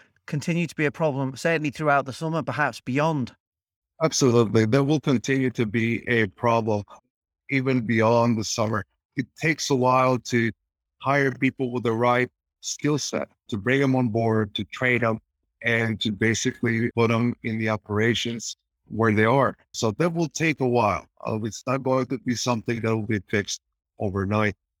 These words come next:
Speaker 2: Another issue with the ground handling agency is they have been able to retain staff due to the great resignation that they've had, especially on the U S side. And that's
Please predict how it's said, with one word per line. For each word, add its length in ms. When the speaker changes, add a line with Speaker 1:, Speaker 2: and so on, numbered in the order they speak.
Speaker 2:
Another 320
issue 460
with 180
the 40
ground 320
handling 280
agency 480
is 260
they 200
have 200
been 180
able 320
to 340
retain 580
staff 360
due 80
to 160
the 240
great 420
resignation 800
that 160
they've 320
had, 260
especially 420
on 120
the 100
U 220
S 100
side. 320
And 140
that's 280